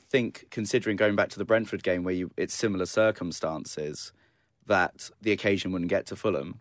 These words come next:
but it just, it just seemed to that day. Um, and there were just a few misplaced passes and whatnot,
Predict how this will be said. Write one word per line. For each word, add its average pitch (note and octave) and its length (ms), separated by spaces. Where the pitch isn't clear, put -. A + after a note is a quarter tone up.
but A2 140
it G#2 120
just, - 320
it G2+ 180
just G#2 180
seemed G#2 320
to D2 220
that D#2+ 180
day. D#2 280
Um, F2 540
and F#2 280
there G#2+ 100
were G#2 80
just G#2+ 220
a F2+ 80
few G#2 240
misplaced F2+ 460
passes G2 520
and G2 80
whatnot, F2+ 300